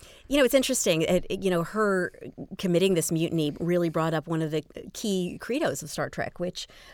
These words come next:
um, well, at least in Deep Space Nine, it was very prevalent. And, and I think it's a, an important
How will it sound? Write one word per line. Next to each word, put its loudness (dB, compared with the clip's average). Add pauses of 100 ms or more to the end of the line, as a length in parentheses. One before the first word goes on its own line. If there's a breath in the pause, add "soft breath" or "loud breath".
(120 soft breath)
um, -4 (180)
well, 2
at 2
least 0
in 2
Deep -2
Space 0
Nine, 4
it 4
was 0
very 2 (100)
prevalent. -4
And, -2 (460 loud breath)
and 2
I 4
think 0
it's -4
a, 0
an 4
important 0